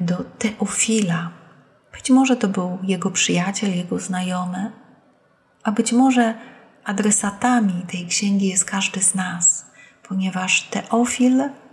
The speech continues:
z greckiego znaczy dosłownie przyjaciel Boga. Łukasz pragnie każdemu, kto chce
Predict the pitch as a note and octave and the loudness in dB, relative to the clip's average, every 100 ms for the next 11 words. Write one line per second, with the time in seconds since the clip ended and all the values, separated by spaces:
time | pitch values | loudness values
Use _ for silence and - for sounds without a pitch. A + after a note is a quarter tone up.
0 | - - G3 F#3+ F#3+ F#3+ - A3+ G#3 G3+ | -20 -4 -2 -2 -2 -2 -2 -2 -2 -2
1 | G3+ G3 F#3+ F#3+ - G3 G3 F#3+ F#3+ - | -2 -2 -2 -2 -2 -2 -2 -2 -2 0
2 | - F#3+ F#3 - F#3 F3 F3 F3 E3+ E3+ | 0 -2 -4 -4 -4 -2 0 0 -2 -4
3 | - - _ _ _ _ _ _ _ _ | -10 -18 _ _ _ _ _ _ _ _
4 | _ _ _ _ _ _ _ _ _ _ | _ _ _ _ _ _ _ _ _ _
5 | _ _ _ - G#3 G#3 - - G#3 G#3 | _ _ _ -4 -4 -2 -4 -2 -2 0
6 | G3 G3 F#3+ G3 A3 A3 G#3 - F#3 F#3+ | -2 -2 -4 0 0 0 -2 -4 -8 -8
7 | - - _ _ _ _ - - - G3+ | -12 -20 _ _ _ _ -20 -6 -2 0
8 | F#3+ F#3+ | -2 -4